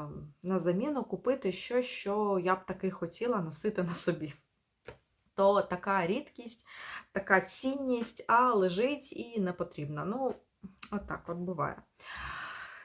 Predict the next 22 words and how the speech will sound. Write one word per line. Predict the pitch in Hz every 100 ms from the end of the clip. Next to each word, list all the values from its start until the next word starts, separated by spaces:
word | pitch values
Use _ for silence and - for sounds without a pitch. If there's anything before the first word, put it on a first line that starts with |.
| -
Це | - - - 226 262 311 311 -
те, | 220 208 208
що | - - - 220 208 202 202 190 - - - 220
я | 202 190 214 214 196 180 170 -
отримала | - 202 196 170 165 175 214 - - 254 -
<laughs> | - - - -
у | 240
цьому | 226 - 208 190 180
році, | 170 - -
е, | - _ _ 381 - 415 359 294 254 - - 185 185 185 180
на | 180 185 185
свята. | 185 - 214 220 185 151 165 240 254
Але | 226 202 220 269
є | 277 220 240 240
ще | - - 214
декілька | 196 202 196 190
парфумів, | 190 190 - 202 175 175
які | 208 220 _ 226 214
я | 190 185
купила | 185 190 - 190 170
сама. | 160 - 214 247 202 190 214 - - - -
Е, | -